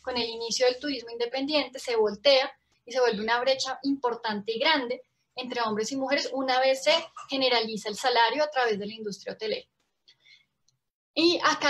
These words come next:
además tenemos que hay una normalización del control del cuerpo de las mujeres expresada en la, en la limitación de sus posibilidades de desplazamiento con el territorio. Que en los ochentas llega la industria hotelera y también es todo el auge del narcotráfico que tiene todo que ver con la industria hotelera.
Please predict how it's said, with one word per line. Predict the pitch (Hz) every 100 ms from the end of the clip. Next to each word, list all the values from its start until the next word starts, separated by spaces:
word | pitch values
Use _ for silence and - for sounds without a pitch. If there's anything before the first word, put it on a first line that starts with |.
| 254
además | 262 302 294
tenemos | 311 311 311
que | -
hay | 311
una | 302
normalización | 302 320 294 285 277 254 240 233 220
del | 220
control | 285 277 233 208
del | 220 220
cuerpo | 269 262 277
de | 269
las | 277
mujeres | 277 285 311 262 285 -
expresada | - - 262 240 220
en |
la, | 233 240
en | 254
la | 277
limitación | 285 277 269 247 226 208
de | 202
sus | -
posibilidades | - - 262 247 214 202
de | 214
desplazamiento | 208 233 233 247 208 185 185
con | 208
el | 202
territorio. | - 226 220 - - _ - - -
Que | 247
en |
los | 233
ochentas | 233 247 185 185
llega | 254 269
la | 311
industria | 330 285 - 240
hotelera | 285 302 285 277 - _ -
y | 277
también | 262 233 220
es | 220
todo | 262 254
el | 262
auge | 262 262 285
del | 277 277
narcotráfico | 269 285 285 302 285 277 285
que | 262
tiene | 220 214 -
todo | 277 262
que | 277
ver | 247 -
con | 226
la |
industria | 240 208 - 208
hotelera. | 262 311 -